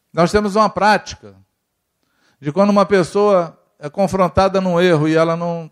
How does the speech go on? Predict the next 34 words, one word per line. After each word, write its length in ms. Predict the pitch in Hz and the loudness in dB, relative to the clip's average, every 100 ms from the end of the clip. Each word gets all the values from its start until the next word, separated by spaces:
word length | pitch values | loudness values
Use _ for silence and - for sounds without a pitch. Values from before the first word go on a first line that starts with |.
| _ | _
não 120 | 156 | 2
reconhece 540 | 165 170 170 190 180 | 2 2 2 0 0
o 60 | 180 | 0
erro 140 | 170 | 0
dela, 480 | 160 156 151 135 120 | 2 4 4 2 -4
que 180 | 120 139 - _ _ _ | -10 -20 -20 _ _ _
passa 260 | 180 196 190 | 0 0 -2
por 140 | 190 | -4
uma 120 | 196 | -2
instância 380 | 185 - 196 190 | -4 -4 -2 -2
menor 340 | 185 180 175 | -2 -2 -2
e 40 | 175 | -2
ela 160 | 165 | -2
não 80 | 170 | -4
reconhece 540 | 160 170 170 170 175 175 | -4 -4 -4 -6 -6 -8
o 20 | |
erro 160 | 175 165 | -8 -6
dela, 540 | 151 151 135 117 113 _ _ _ _ _ | -4 -2 -4 -8 -20 _ _ _ _ _
e 120 | 147 | -2
aí 580 | 156 165 190 190 180 165 151 _ _ _ | 2 4 4 2 0 -8 -16 _ _ _
continua 540 | _ 175 180 180 190 208 | _ -4 0 0 2 2
no 80 | 190 | 2
seu 180 | 208 | 0
pecado, 440 | 190 180 151 190 190 | 0 0 0 0 0
a 40 | |
gente 280 | 165 185 185 | -2 -4 -8
faz 260 | - 185 175 | -4 -2 -2
uma 140 | 190 | -6
assembleia, 800 | 180 202 170 160 165 143 110 113 110 | -4 -4 -2 -2 0 -2 -4 -12 -20
a 60 | |
gente 200 | 127 156 | -20 -16
fala 200 | - 175 | -8 -4
à 20 | 170 | -4
igreja. 460 | 127 120 110 101 | -6 -8 -10 -14